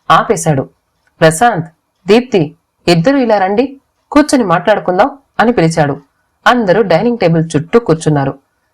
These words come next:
"దీప్తి పెళ్లి గురించి నీ అభ్యంతరం ఏమిటో చెప్పరా?" కొడుకు కిటుకు పట్టేశాను అనే గర్వం ఉంది ప్రసాద్ మాటల్లో. "అదేంటండి,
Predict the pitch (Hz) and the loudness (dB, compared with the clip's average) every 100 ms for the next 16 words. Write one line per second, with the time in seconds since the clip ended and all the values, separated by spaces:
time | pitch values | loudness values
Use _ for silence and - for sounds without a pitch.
0 | _ 170 233 294 - 160 156 202 190 160 | _ 0 2 0 -6 -2 0 0 0 -2
1 | - 139 - _ _ - 202 254 165 254 | 0 -2 -4 _ _ 0 2 2 2 0
2 | 254 233 165 170 196 175 170 156 170 160 | 0 0 0 0 0 -2 -2 0 0 0
3 | - _ _ _ _ _ _ 202 262 - | -6 _ _ _ _ _ _ 2 2 0
4 | 185 165 180 220 208 156 - 202 208 190 | 0 0 0 -2 0 -2 0 -2 0 0
5 | 190 185 165 151 131 202 180 151 139 _ | 0 -2 0 0 0 0 0 0 -2 _
6 | _ _ 175 170 226 180 143 139 143 135 | _ _ -2 0 0 0 -2 0 -2 -4
7 | - _ _ _ _ - 196 240 285 233 | -8 _ _ _ _ 0 2 2 0 0
8 | 165 147 220 | 0 0 0